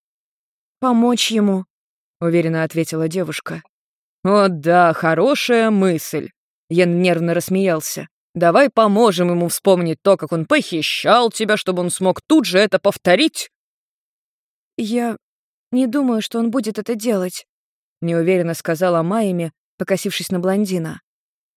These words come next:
«Ты его знаешь не так хорошо, как я», возразил Йен. «Вот именно, что ты знаешь его лучше», кивнула Майами. «Ты ведь сможешь понять, если он захочет навредить. И тогда...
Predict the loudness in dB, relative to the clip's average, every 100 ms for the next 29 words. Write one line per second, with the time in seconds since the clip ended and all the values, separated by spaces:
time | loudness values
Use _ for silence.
0 | _ _ 2 4 6 4 2 0 0 0
1 | 0 0 0 0 0 0 -2 0 -2 0
2 | 2 2 -2 _ _ _ -10 -2 0 0
3 | -2 -4 -4 -6 -8 -14 _ _ _ _
4 | _ 0 2 2 2 2 2 0 -4 _
5 | _ -8 -2 0 0 0 0 0 -2 0
6 | 0 2 2 2 0 0 -2 -2 _ _
7 | _ -4 -2 0 0 0 0 0 0 -4
8 | -8 -12 _ _ _ _ _ _ 0 2
9 | 0 -2 -2 -2 0 0 0 -2 -2 0
10 | 0 0 -2 -4 -4 -2 0 -2 -2 -6
11 | -8 -18 _ _ _ -4 0 0 0 -2
12 | 2 2 2